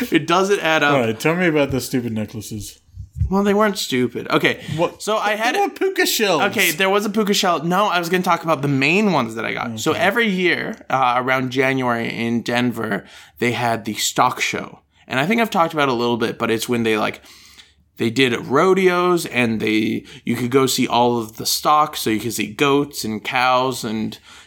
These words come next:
Speaker 2: trucks, which are not really livestock, but they are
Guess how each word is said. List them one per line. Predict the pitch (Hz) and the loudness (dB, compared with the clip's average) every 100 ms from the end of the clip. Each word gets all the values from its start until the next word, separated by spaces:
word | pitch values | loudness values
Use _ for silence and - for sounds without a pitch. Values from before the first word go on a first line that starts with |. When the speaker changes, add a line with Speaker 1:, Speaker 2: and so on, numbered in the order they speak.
| - | -12
Speaker 2:
trucks, | - 117 156 - - - - _ | 0 2 2 0 -6 -6 -10 _
which | 117 120 | -2 0
are | 131 | 0
not | 165 165 - | 2 2 2
really | 131 135 123 113 | 2 2 4 2
livestock, | 110 107 104 - 101 85 - | 2 0 0 -4 -6 -6 -4
but | 127 110 | -2 2
they | 127 | 2
are | 104 131 135 123 110 | 4 4 4 2 0